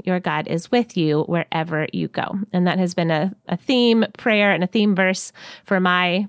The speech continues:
boys. My prayer is that they will be strong and courageous warriors for the kingdom of God. So a sword seemed very fitting for that occasion, especially since we've been memorizing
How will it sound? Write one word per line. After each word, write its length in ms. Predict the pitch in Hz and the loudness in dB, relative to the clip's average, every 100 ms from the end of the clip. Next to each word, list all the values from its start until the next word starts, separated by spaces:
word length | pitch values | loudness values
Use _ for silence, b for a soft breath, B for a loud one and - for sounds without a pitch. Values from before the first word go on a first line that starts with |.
| - | 0
boys. 540 | 196 196 226 262 - _ B B B B B | 2 4 2 0 -6 _ B B B B B
My 160 | 180 175 | -2 0
prayer 240 | 196 190 | 2 2
is 80 | 185 | 2
that 160 | 175 | -2
they 140 | 170 175 | 0 0
will 100 | 175 | 0
be 300 | 175 165 170 | 0 0 -2
strong 400 | - - 175 175 | -4 -2 0 0
and 120 | 185 | -4
courageous 680 | - 180 175 170 185 196 - | -4 -2 -2 0 -2 -2 -2
warriors 460 | 190 175 180 254 339 | -2 0 0 0 -2
for 120 | 262 | -2
the 80 | 240 | 0
kingdom 320 | 254 240 214 | 0 0 2
of 120 | 208 | 2
God. 260 | 214 208 226 | 2 2 0
So 320 | - 226 226 | 2 4 4
a 100 | 220 | 2
sword 480 | - 302 294 285 277 330 | 2 4 4 4 2 -4
seemed 520 | - - 233 202 208 196 | -6 0 2 4 2 2
very 320 | 185 170 180 | 0 0 0
fitting 460 | - 147 151 170 - B B B B B | -2 -4 -2 -2 -4 B B B B B
for 120 | 185 | -2
that 200 | 170 143 | 0 -2
occasion, 400 | 160 - 127 147 | -4 -4 -2 0
especially 580 | 190 - 180 - 170 175 | 0 0 0 0 2 2
since 220 | 185 196 | 2 2
we've 120 | 233 226 | 2 2
been 140 | 240 | 2
memorizing 840 | 262 320 254 233 226 220 214 240 | 4 4 2 2 0 2 2 2